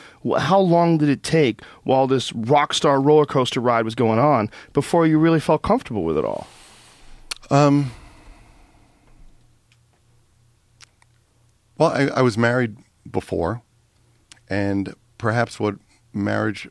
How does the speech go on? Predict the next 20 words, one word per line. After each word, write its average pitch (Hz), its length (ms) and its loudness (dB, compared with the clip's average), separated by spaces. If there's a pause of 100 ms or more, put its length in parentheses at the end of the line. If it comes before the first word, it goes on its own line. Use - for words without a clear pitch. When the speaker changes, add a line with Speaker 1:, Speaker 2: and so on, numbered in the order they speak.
(120)
Speaker 2:
like 104 240 -4
a 92 60 -8
bad 113 300 -2
marriage, 92 300 -4
can 95 160 -6
teach - 340 -12
you, 104 260 -6
like 95 180 -6
anything 101 340 -4
else 117 200 -6
in 101 100 -4
life, 92 220 -6
it 117 60 -8
can 101 140 -8
teach - 260 -8
you 107 60 -6
what 104 140 -6
you 107 80 -10
don't 120 280 -2
want, 80 340 -4